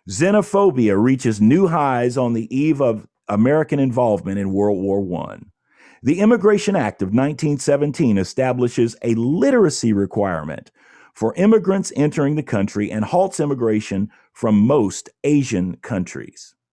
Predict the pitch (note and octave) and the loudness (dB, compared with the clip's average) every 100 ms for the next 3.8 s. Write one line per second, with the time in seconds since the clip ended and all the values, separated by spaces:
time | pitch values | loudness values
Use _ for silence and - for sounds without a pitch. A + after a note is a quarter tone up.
0 | _ _ _ _ _ _ _ _ _ _ | _ _ _ _ _ _ _ _ _ _
1 | _ _ _ _ _ _ _ _ _ - | _ _ _ _ _ _ _ _ _ 0
2 | C#3+ F#3+ A#2+ F#2+ G#2+ C#3+ B2 D3+ C#3+ C#3 | 2 4 4 2 2 0 -6 -4 -4 -4
3 | C3+ D3+ E3 - B2+ F2+ A#1+ - | -6 -6 -6 -6 -4 -4 -6 -12